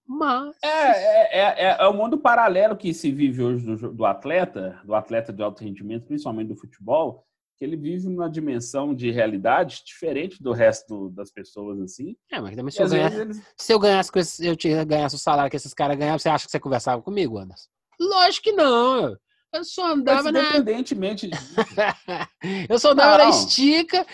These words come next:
Speaker 1: e não daria bola pros caras, esses jornalistas. Quem dá bola pra jornalista?
Speaker 2: Não, mas a questão não é isso, não é nem dar a bola pro torcedor. Lá dentro do estádio, ele tem que dar a resposta pro torcedor, sim, ué.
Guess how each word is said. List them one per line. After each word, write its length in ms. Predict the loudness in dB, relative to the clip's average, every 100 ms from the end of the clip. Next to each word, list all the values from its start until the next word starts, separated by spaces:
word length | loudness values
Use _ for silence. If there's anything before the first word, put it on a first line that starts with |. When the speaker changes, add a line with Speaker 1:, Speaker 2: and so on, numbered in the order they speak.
| -6
Speaker 1:
e 80 | 0
não 100 | 0
daria 360 | 2 0 0 2
bola 300 | 4 4 2
pros 220 | -2 -10
caras, 340 | -4 0 0 0
esses 560 | -4 -4 -2 0 -2
jornalistas. 720 | 0 2 2 0 2 0 0 -4
Quem 300 | 2 2 2
dá 180 | -4 -8
bola 380 | -10 -10 -12
pra 160 | -14 -16
jornalista? 580 | -14 -14 -14 -14 -16 -18 _ _ _ _ _ _ _ _ -12
Speaker 2:
Não, 300 | -4 0 2
mas 240 | 2 2 0
a 40 |
questão 380 | -2 -2 0 0
não 80 | 0
é 140 | -4
isso, 100 | -6
não 80 | -8
é 20 |
nem 160 | -6 0
dar 140 | 4
a 40 | 4
bola 180 | 4 2
pro 80 | 0
torcedor. 380 | -6 -6 -4
Lá 240 | 0 4 4
dentro 300 | 2 -2 -4
do 100 | -12
estádio, 600 | -8 0 2 2 0 -2
ele 120 | -4
tem 200 | -6 -10
que 80 | -4
dar 220 | 0 0
a 20 |
resposta 560 | 0 -4 0 0 0 -6
pro 120 | -14
torcedor, 480 | -10 -8 -8 -8 -10
sim, 320 | -10 -12 -10
ué. 120 | -14